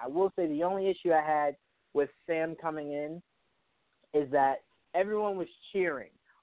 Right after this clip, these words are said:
or, or going crazy over, you know, Cap using Mjolnir and everything, and I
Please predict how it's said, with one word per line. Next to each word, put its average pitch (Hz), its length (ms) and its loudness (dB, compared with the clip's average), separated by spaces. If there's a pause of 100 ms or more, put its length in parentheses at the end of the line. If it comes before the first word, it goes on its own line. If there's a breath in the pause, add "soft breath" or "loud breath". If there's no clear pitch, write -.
or, 151 120 4
or 156 160 0
going 170 360 0
crazy 160 480 -4
over, 143 600 -6
you 151 80 -14
know, 135 200 -8 (160)
Cap 151 320 4 (120)
using 147 300 -4
Mjolnir 151 520 -2
and 147 100 0
everything, 143 560 -2
and 139 100 -10
I 123 100 -4